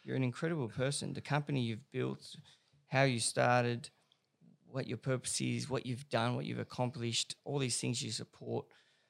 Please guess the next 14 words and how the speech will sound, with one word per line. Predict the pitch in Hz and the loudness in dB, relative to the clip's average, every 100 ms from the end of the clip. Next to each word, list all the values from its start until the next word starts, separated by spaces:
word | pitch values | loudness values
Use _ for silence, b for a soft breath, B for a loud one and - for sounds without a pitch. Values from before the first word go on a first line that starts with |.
| _ _ _ _ - | _ _ _ _ 2
If | 131 | 12
I | 151 | 12
was | 170 131 | 12 10
the | |
person | - 135 - 123 | 4 4 6 4
that | 113 | 4
distributed | 113 - 127 120 117 | 2 2 2 2 4
Nobel | 117 117 120 | 4 4 2
Prizes, | 117 123 123 131 - | 2 4 4 2 2
<laughs> | 139 123 - - - 135 - - - - - | 10 10 10 8 10 10 8 4 4 -4 2
no, | 160 135 | 6 8
but, | 135 123 | 8 6
uh, | 123 101 - - | 8 8 6 4
um, | 85 - | -4 -8